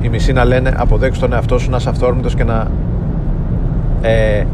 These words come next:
παίζεις σύμφωνα με αυτό που είσαι". Και απ' την άλλη ακούμε ότι εάν δεν αλλάξεις, θα έχεις τα αποτελέσματα που είχες μέχρι τώρα. Εάν θες διαφορετικά αποτελέσματα, πρέπει να αλλάξεις το χαρακτήρα σου, τις σκέψεις σου, τις δράσεις σου και όλα αυτά. Και επομένως,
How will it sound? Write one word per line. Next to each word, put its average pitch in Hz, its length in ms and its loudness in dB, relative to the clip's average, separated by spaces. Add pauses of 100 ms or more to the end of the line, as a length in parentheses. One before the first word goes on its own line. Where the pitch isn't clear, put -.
(440)
παίζεις 123 500 2
σύμφωνα 117 340 0
με 110 80 2
αυτό 107 200 0
που - 140 0
είσαι". 120 280 -2 (320)
Και - 60 -2
απ' - 80 -4
την 113 140 -2
άλλη 127 160 2
ακούμε 123 300 0
ότι 120 260 -2 (880)
εάν 123 340 0 (840)
δεν 120 160 0
αλλάξεις, 120 500 0
θα 117 100 2
έχεις 110 120 0
τα 107 60 2
αποτελέσματα 107 440 0
που 104 80 0
είχες - 140 0
μέχρι - 200 -2
τώρα. 127 380 2 (120)
Εάν 113 160 0
θες 110 320 -2 (100)
διαφορετικά 107 400 -2
αποτελέσματα, 107 560 -2
πρέπει 110 300 -2
να 107 80 -2
αλλάξεις 104 420 -2
το 107 80 -4
χαρακτήρα 107 520 -2
σου, - 100 -2
τις - 160 0
σκέψεις - 400 -2
σου, 104 80 -2
τις - 160 0
δράσεις 104 400 0
σου - 120 -2
και 104 60 -2
όλα 98 120 0
αυτά. 107 220 0 (1800)
Και - 100 0
επομένως, 139 580 0